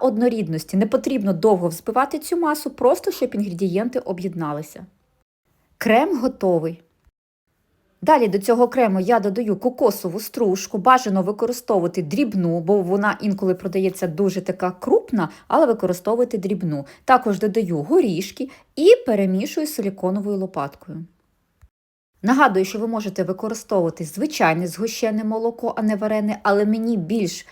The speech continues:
пасує до смаку саме варене згущене молоко з мигдалем. Це дуже класне поєднання смаків. І починаємо збирати наш тортик.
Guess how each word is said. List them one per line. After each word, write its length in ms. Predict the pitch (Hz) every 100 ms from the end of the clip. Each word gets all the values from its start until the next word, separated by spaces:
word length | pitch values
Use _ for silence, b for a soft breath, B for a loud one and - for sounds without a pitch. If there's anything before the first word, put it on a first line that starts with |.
| B B
пасує 420 | - 196 - 208 175
до 180 | 165
смаку 600 | 170 185 170 - 240 320 B
саме 400 | - - 190 180
варене 400 | 160 170 175 185
згущене 460 | 160 180 170 175 165
молоко 540 | 165 160 165 - 247
з 120 | 285 214
мигдалем. 640 | 208 180 196 175 151 170 -
Це 160 | -
дуже 260 | 175 247 220
класне 340 | 196 208 214
поєднання 560 | 180 180 170 156 170 165
смаків. 500 | - 170 160 - 147 _ _ _ _ _ _ -
І 60 |
починаємо 560 | 480 415 277 247 277 233
збирати 460 | 175 190 208 214
наш 240 | 180 185 -
тортик. 520 | - 156 - 160 -